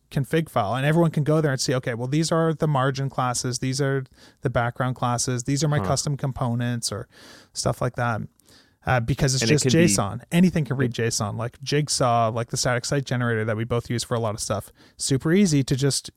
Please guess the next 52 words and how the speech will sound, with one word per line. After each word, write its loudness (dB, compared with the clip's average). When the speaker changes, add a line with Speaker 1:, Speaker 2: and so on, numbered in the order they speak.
Speaker 2:
load 0
in 2
a 0
json 2
file 0
and -6
make -2
Speaker 1:
Huh. -2
Speaker 2:
all 2
those 4
variables 2
available 0
and 0
generate -2
pages -2
from -6
it. -6
You -6
know -4
what -4
I -4
mean? -2
Speaker 1:
Yeah. -2
Speaker 2:
So 2
it's 2
pretty 2
cool. 0
Speaker 1:
Yeah. -6
Yeah, 2
I 2
love 2
the 2
idea 2
that -4
you're, -4
the, -4
the, -4
the -2
framework 0
generation 0
makes -4
a -4
ton -4
of -2
sense -10
because, -2
like, 0
for 0
example, 2
I've 4
been, -2
I've, 4